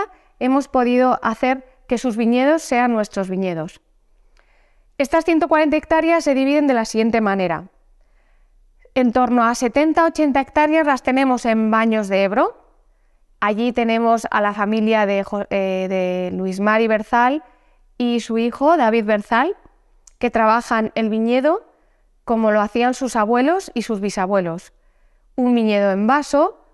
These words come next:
con una edad media de cuarenta a sesenta años, que trabajamos de una forma muy, eh, muy minuciosa y muy, muy respetuosa.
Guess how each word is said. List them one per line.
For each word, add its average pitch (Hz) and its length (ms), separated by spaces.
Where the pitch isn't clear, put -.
con 214 180
una 220 160
edad 208 220
media 240 400
de 208 260
cuarenta 226 640
a 226 60
sesenta 202 480
años, 254 480
que 285 280
trabajamos 247 800
de 226 140
una 240 200
forma 254 460
muy, 226 880
eh, 196 800
muy 233 200
minuciosa 254 800
y 269 140
muy, 247 180
muy 233 260
respetuosa. 190 800